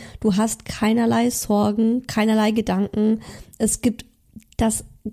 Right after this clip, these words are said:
geilste Essen, das du dir vorstellen kannst, und zwar den ganzen Tag über. Es ist so krass.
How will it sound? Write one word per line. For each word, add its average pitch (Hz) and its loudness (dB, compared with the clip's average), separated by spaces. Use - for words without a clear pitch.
geilste 262 2
Essen, 233 0
das 214 0
du - -4
dir 208 0
vorstellen 220 0
kannst, 220 0
und 214 -2
zwar 214 0
den 214 4
ganzen 214 0
Tag 202 0
über. 190 2
Es 196 2
ist - -4
so 247 0
krass. 214 -4